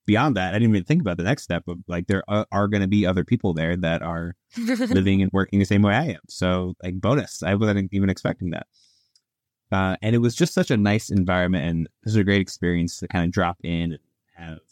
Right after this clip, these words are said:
Speaker 1: like, instant friends and, uh, a place to kind of just be comfortable in and to have events in. And, uh, after making friends with the owners, you know, they wanted,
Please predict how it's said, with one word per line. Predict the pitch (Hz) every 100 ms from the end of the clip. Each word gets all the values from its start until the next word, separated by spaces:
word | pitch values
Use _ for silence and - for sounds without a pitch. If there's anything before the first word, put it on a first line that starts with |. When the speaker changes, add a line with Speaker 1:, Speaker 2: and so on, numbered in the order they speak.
| _ _ _ _ _
Speaker 1:
like, | - -
instant | 117 - 123 101
friends | 98 98 98 101 - -
and, | 82 82 80 80 80 82 85 - -
uh, | 85 82 78 82 - _ _ _ _ _ _ _ _ -
a |
place | 90 - 117 -
to | 101
kind | 117 104
of | 95 -
just | - - _ -
be | 98 110
comfortable | - 98 104 101 98
in | 95 98 98
and |
to | 90
have | 104 107
events | 101 90 92 98
in. | 95 95
And, | 85 82 82 -
uh, | 82 82 80 -
after | 101 104 117 104 98 92
making | 101 95
friends | 92 104 95
with |
the | 90 110
owners, | 147 101 92 - _ _ _ _ _ _ _ _ -
you | 98
know, | 95
they | 101
wanted, | 104 101 95